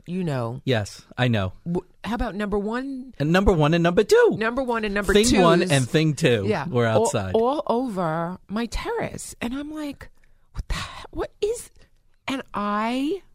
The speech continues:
Speaker 1: emotionally, I got mad because you know what? Carly.
Speaker 2: You lost your temper?
Speaker 1: Well, I lost it, but I didn't do anything about it.
Speaker 2: Well, wait,
Speaker 1: Right?
Speaker 2: wait, wait. First of all, you saw it.
Speaker 1: I saw
Speaker 2: That
Speaker 1: it.
Speaker 2: was the trigger.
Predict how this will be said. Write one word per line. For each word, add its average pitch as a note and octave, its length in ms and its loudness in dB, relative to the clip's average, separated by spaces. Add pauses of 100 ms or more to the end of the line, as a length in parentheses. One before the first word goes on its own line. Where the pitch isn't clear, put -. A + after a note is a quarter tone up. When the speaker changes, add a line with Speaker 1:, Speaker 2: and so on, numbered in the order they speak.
(760)
Speaker 1:
emotionally, A#3+ 880 -4
I D#3 160 -6
got C#3 480 -14
mad D#3 800 -4
because - 300 -6
you B3+ 60 -6
know C#4 120 -4
what? C#4 280 -6 (420)
Carly. F#3+ 640 -4 (580)
Speaker 2:
You A#2+ 120 -2
lost D3 340 -4
your G2 80 -2
temper? G2 560 -6 (680)
Speaker 1:
Well, D#3+ 340 -4 (300)
I D#3 80 0
lost G3+ 540 -2
it, C3+ 360 -4 (180)
but - 120 2
I G#3 60 0
didn't A3+ 200 -4
do G#3+ 140 -4
anything C#3+ 320 -6
about D#2+ 300 -6
it. G1+ 100 -16 (180)
Speaker 2:
Well, A#2+ 160 -2
wait, A#2 100 0
Speaker 1:
Right? C#3 180 2
Speaker 2:
wait, G#2 60 0
wait. F#2+ 140 -6
First - 280 -2
of A2+ 80 -4
all, G#2 120 0
you G2+ 140 -2
saw G#2+ 320 -2
it. - 140 -8 (300)
Speaker 1:
I D3 80 0
saw - 260 0
Speaker 2:
That A#2+ 260 2
Speaker 1:
it. - 20 2
Speaker 2:
was B2 220 0
the B2+ 100 2
trigger. A2 580 -2